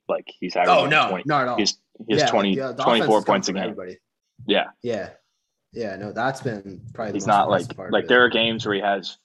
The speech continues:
Speaker 1: fifteen points and they win.
Speaker 2: Right.
Speaker 1: Like,
Speaker 2: And,
Speaker 1: that
Speaker 2: and that's
Speaker 1: happened against the
Speaker 2: stuff that you wouldn't
Speaker 1: Cavs.
Speaker 2: really see last year.
Speaker 1: Like, they were
Speaker 2: Yeah.
Speaker 1: Memphis. They beat Memphis two weeks ago. They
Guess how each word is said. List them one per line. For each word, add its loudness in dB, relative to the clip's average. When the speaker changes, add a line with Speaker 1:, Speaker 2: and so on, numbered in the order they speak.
Speaker 1:
fifteen -8
points -4
and -12
they -8
win. -10
Speaker 2:
Right. -10
Speaker 1:
Like, -2
Speaker 2:
And, -4
Speaker 1:
that 0
Speaker 2:
and 4
that's -
Speaker 1:
happened 2
against 0
the -2
Speaker 2:
stuff -6
that 4
you -2
wouldn't -4
Speaker 1:
Cavs. -4
Speaker 2:
really -8
see -14
last -14
year. -16
Speaker 1:
Like, -4
they 0
were -4
Speaker 2:
Yeah. -16
Speaker 1:
Memphis. -2
They -2
beat -2
Memphis -6
two -2
weeks -2
ago. -4
They -4